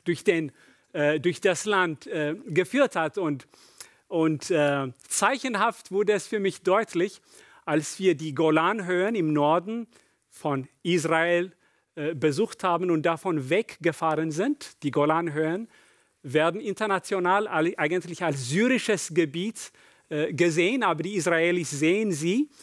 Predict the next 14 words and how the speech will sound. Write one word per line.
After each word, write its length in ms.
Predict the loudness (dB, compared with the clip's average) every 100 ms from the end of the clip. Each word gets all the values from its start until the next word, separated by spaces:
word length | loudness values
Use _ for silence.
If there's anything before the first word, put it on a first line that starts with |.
| -20 -2
als 320 | 0 0 0
ihr 240 | 0 0
eigenes 480 | 0 0 -2 -4 -2
Land, 380 | -2 -2 -6 -8
äh, 340 | -4 -4 -4
nach 320 | -4 -4 -4 -8
der, 340 | -4 -2 -2 -4 -20 -20 -20 -6
äh, 180 | -4 0
nachdem 420 | -2 0 0 0
sie 280 | 0 -2 0
das 200 | 0 2
Land 220 | 0 -2
eingenommen 600 | -4 0 2 2 0 -2
haben. 320 | -2 -2 -6